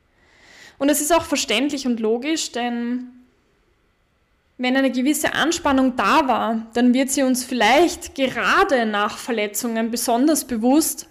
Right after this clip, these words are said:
weil die ganze Ablenkung rundherum auch wegfällt. Du bist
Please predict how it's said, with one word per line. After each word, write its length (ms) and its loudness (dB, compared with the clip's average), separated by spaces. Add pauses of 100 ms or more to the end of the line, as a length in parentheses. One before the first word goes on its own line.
weil 540 2 (1200)
die 80 -2
ganze 360 0
Ablenkung 580 2
rundherum 560 0
auch 240 -4
wegfällt. 760 -4
Du 80 -6
bist 500 -4